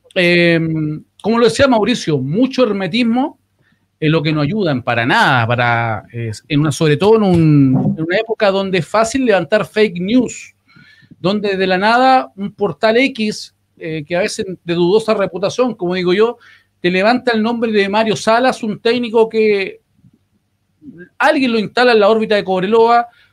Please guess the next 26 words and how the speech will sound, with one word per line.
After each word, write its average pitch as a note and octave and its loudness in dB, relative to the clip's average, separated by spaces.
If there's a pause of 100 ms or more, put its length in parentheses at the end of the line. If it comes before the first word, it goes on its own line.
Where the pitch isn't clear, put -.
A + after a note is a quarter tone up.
(160)
otros G#3+ 0
dan G3+ 0
otros G#3 -4
nombres, A3+ 0 (380)
entonces C4 -4
la G#3+ 2
gente B3 -4
más A3+ -2
que G#3 0 (460)
eh, F3 -4
se - -6
empieza A3 -4
a - 2
crear A3 2
un G#3+ 0
ambiente G#3+ -4
de G3 2
ansiedad, E3+ -2
Mauricio, A3+ -2
y, D3+ -6
y, D#3 -6
y C#3+ -16
se E3 -8
lanzan G#3 0
nombres A#3 0
que, F#3+ 0